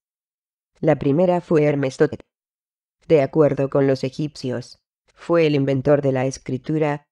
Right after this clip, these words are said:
el autor de los escritos teológicos y mágicas, así como un profesor de ciertas técnicas secretas que fueron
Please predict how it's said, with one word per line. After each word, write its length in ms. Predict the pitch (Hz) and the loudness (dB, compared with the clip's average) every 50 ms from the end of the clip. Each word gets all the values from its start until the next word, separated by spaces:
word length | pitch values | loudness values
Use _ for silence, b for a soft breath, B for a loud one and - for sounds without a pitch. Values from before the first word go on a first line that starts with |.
| _ _ _ _ | _ _ _ _
el 160 | - 165 156 143 | 2 4 4 4
autor 380 | 135 135 131 - 170 175 156 | 2 -2 0 0 2 2 2
de 100 | 139 131 | 0 -2
los 200 | 131 131 135 - | -2 -4 -4 -6
escritos 580 | 143 139 - - - 131 127 - 160 156 151 - | -8 -10 -10 -8 -8 -8 -4 -2 -2 -2 -2 0
teológicos 720 | 160 151 135 135 143 147 - - 139 131 - 151 147 - - | 0 0 2 2 2 0 -2 -4 -8 -6 -4 -4 -4 -4 -4
y 40 | |
mágicas, 640 | 135 139 131 - - 135 - 117 113 101 - - - _ _ _ _ _ _ _ | -2 -2 -2 -2 -4 -6 -6 -6 -8 -8 -10 -16 -20 _ _ _ _ _ _ _
así 300 | - 151 139 - - 185 | -2 -2 -2 -2 -4 -4
como 260 | - 160 151 147 139 | -2 0 0 0 2
un 120 | 143 139 131 | 0 0 0
profesor 520 | - 147 139 - 139 - - 147 143 143 | -2 -2 -2 -2 -4 -4 -2 -2 -2 -2
de 100 | 139 135 | -2 -4
ciertas 540 | - - 151 143 135 131 - - 131 127 - | -2 0 2 2 2 2 0 -4 -4 -2 0
técnicas 480 | - 160 151 - 139 127 - - 135 | 0 0 0 -2 -4 -4 -4 -4 -6
secretas 540 | - - 139 - 139 135 131 - 147 143 - | -4 -6 -6 -4 -4 -4 -2 -2 -2 -2 -2
que 160 | - - 147 | -4 -6 -4
fueron 500 | 143 - 165 143 143 139 131 127 127 147 | 0 2 2 4 4 2 0 -2 -4 -6